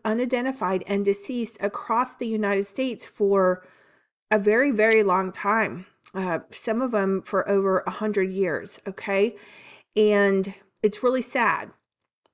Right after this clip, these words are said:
And what we're doing is we're trying to get these people identified, try to generate leads on the case,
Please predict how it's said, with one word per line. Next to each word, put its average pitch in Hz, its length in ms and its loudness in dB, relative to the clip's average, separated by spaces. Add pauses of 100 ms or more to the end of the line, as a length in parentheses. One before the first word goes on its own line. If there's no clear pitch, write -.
(400)
And 202 160 0
what 214 200 -2
we're 220 100 6
doing 247 360 -2
is 202 200 0
we're 202 100 2
trying 226 440 -4
to 208 480 0
get 208 240 0
these 226 200 -4
people 208 360 -4
identified, 233 840 0
try 208 220 -4
to 190 100 2
generate 180 480 -4
leads 240 300 -4
on 233 160 -4
the 233 80 -2
case, 233 580 -6